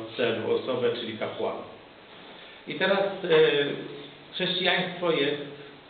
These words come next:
odwrotnością. To nie my Boga używamy dla siebie poprzez swoją ofiarę i kapłana, tylko Bóg pragnie nas użyć na swojej drodze.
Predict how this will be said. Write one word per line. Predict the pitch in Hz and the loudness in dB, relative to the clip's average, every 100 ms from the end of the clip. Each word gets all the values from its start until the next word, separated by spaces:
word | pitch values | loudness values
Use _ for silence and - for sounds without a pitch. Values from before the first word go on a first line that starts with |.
| - - - | -20 -20 -12
odwrotnością. | 147 143 143 - - - - - - - - - - - - - - - - - - - - - | -10 -4 -4 -6 -10 -10 -12 -16 -18 -18 -20 -20 -18 -20 -20 -20 -20 -20 -20 -18 -18 -16 -8 2
To | 135 | 2
nie | 135 135 131 123 | 4 2 2 2
my | 120 156 | 4 2
Boga | 123 117 110 | 2 2 2
używamy | 110 107 107 120 101 98 95 - - - - | 0 -2 -2 0 0 -2 -4 -6 -14 -18 -6
dla | 117 - | -4 -2
siebie | 135 120 120 113 - - - - - | -2 -2 -2 -6 -10 -14 -20 -20 -6
poprzez | 120 117 120 - | -2 -2 -4 -6
swoją | - 131 123 117 120 | -2 2 2 2 0
ofiarę | - 139 107 - - - - - - - - - - - - | 0 2 2 0 -4 -8 -14 -18 -18 -20 -20 -20 -20 -18 -14
i | |
kapłana, | 113 113 - 156 139 117 104 | -4 -4 0 2 2 0 -2
tylko | 117 107 117 104 107 - - | -4 -4 -2 -2 -2 -8 -4
Bóg | 135 - - | -2 -2 -4
pragnie | 123 131 131 120 107 | 0 0 0 -2 -4
nas | 107 104 - - - | -2 -4 -6 -10 -10
użyć | 131 120 123 131 - - - - - - - - - - - - | -6 -4 -4 -4 -6 -10 -16 -18 -20 -20 -20 -20 -20 -20 -20 -12
na | 135 131 - | -4 -4 0
swojej | 131 120 110 | 2 2 2
drodze. | - 98 - | -2 -4 -8